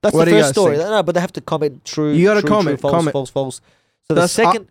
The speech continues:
Speaker 2: my guess is true, but I don't
Speaker 1: Okay.
Speaker 2: know.
Speaker 1: Okay. The second cool story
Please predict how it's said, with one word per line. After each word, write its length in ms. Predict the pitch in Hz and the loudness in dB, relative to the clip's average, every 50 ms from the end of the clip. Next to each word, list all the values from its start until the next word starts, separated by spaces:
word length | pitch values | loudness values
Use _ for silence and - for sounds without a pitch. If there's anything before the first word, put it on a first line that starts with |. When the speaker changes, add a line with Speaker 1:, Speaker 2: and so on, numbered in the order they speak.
| _ - | _ -2
Speaker 2:
my 200 | 170 175 196 220 | 0 2 2 2
guess 260 | 202 220 214 208 - | 2 0 -2 -2 -2
is 100 | 170 - | -6 -8
true, 380 | - - - 175 156 127 110 131 - | -8 -6 -4 -2 -2 -2 -4 -6 -6
but 220 | 147 143 131 - _ - - | -6 -6 -6 -6 _ -4 -2
I 100 | 147 143 | 0 0
don't 160 | 143 139 131 | 0 -2 -4
Speaker 1:
Okay. 80 | 120 110 | -6 -8
Speaker 2:
know. 20 | - _ _ - - | -10 _ _ -8 -8
Speaker 1:
Okay. 220 | 123 - 104 - _ _ | -8 -8 -10 -12 _ _
The 140 | - - 151 | -8 -6 -6
second 540 | - - - 208 220 - - - - - - | -6 -4 -2 -2 -2 -4 -6 -12 -12 -10 -4
cool 180 | - 165 156 | -2 -2 -2
story 520 | - - - 151 135 123 123 151 214 277 | -2 -6 -4 -4 -2 -2 -2 -2 -4 -6